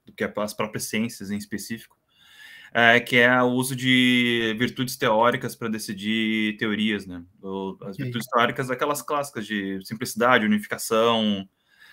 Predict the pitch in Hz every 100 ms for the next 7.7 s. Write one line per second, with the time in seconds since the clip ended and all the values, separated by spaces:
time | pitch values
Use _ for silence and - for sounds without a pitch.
0 | _ _ 107 104 104 113 110 107 104 113
1 | 117 104 101 104 107 - 104 107 113 104
2 | 95 95 92 _ - _ - 98 95 95
3 | 92 87 92 _ 101 98 87 _ 104 107
4 | 104 - 98 - 120 101 101 98 110 -
5 | _ _ _ _ _ - 107 107 107 107
6 | 104 - 110 127 123 165 156 147 143 -
7 | 151 143 147 143 139 135